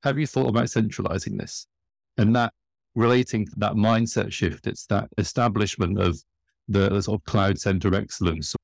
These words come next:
at least a kind of cost optimization function in the business that keeps on top of things like, "Your bills increased by fifty percent this month. There's been no new work go your way.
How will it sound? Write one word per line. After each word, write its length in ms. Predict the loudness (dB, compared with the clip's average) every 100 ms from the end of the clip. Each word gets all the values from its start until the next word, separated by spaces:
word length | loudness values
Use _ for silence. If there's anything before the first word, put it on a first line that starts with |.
| _
at 100 | 2
least 400 | 4 2 0 -2 0
a 340 | 0 0 -6 -14 _
kind 180 | -4 -4
of 140 | -4
cost 320 | -4 -4 -2 -4
optimization 880 | -4 0 2 2 2 -2 -4 -6 -2
function 540 | -2 -2 -2 -2 -4 _ _ _
in 120 | -4
the 80 | -2
business 520 | -2 -2 -4 -6 -8 -8
that 140 | -8
keeps 320 | -2 -2 -2 -2
on 140 | -2
top 260 | -2 -4 -4
of 200 | -8 -10 _ _ _ _
things 260 | 2 4
like, 360 | 2 0 -2 -8 _ _ _ 0
"Your 180 | 2
bills 300 | 4 2 4
increased 440 | 2 2 2 0 0
by 140 | -2
fifty 340 | 0 -4 -4 -8
percent 340 | -2 0 0
this 180 | -4 -4
month. 280 | -6 -6 -14 _ _ _ _
There's 220 | 0 0
been 220 | 0 0
no 180 | 4 4
new 220 | 2 0
work 320 | 2 2 2 0
go 160 | 0
your 240 | 2 0 0
way. 340 | 0 0